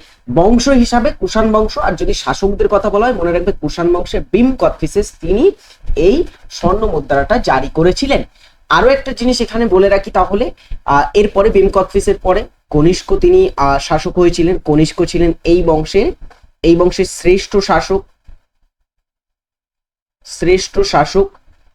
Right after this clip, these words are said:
আচ্ছা, তারপরে সর্বশেষ শাসক একটু জেনে রাখো এই বংশের কে ছিলেন। সর্বশেষ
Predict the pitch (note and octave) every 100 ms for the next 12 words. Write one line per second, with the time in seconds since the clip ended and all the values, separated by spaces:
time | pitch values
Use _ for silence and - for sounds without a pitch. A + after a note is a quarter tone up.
0 | _ _ _ _ _ _ _ _ _ _
1 | _ _ _ _ - - - - - _
2 | _ _ _ _ _ _ _ _ _ G#3+
3 | A#3 D4 G#3+ - G3+ G#3 A3+ B3+ A#3+ A#3+
4 | - A#3 A#3 A3+ - - G3+ G3 G3+ G#3
5 | G3+ F#3 F#3+ G3+ G3 F3 F3 F3 C4+ -
6 | D#3 D3 E3 G3 - F#3+ G#3+ A#3 -